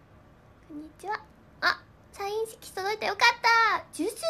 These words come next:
年に一度の台風。あ、そうなんだ。こんにちは。こんにちは。<laughs> あ、本当だ。テロップ、おテロップ出てない。おテロッ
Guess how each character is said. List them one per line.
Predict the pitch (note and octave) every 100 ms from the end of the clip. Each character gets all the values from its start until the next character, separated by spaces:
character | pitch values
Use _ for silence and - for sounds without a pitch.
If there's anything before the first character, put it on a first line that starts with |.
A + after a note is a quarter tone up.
| C#5+
年 | G#4
に | D#4+
一 | C#4+ E4
度 | F#4
の | E4
台 | D4 C#4
風。 | C#4+ C4 -
あ、 | -
そ | - D#4+
う | E4
な | D4
ん | C#4+
だ。 | A3+ - - - - - - - - -
こ |
ん | F#4
に | F#4
ち | -
は。 | G4 G4 G4 G4+ F#4+ - - -
こ | D#4
ん | D4+
に | D#4
ち | - D#4
は。 | D4+ D4+ D#4 - - - - - - - - - - _ _ - - - -
<laughs> | C4+ C#4+ B3+ A3+ - - - - - - E4 C#4+ - - - - - - - - - -
あ、 | - -
本 | D#4 E4
当 | E4+
だ。 | D#4+
テ | D4+ F#4
ロ | F4+
ッ |
プ、 | D#4+ - - - -
お | D4
テ | G#4+
ロ | G#4+
ッ | F4
プ | - C4+
出 | C4
て | C#4+ B3+
な | A#3 G#3+
い。 | - - - - -
お | B3
テ | -
ロ |
ッ | E4+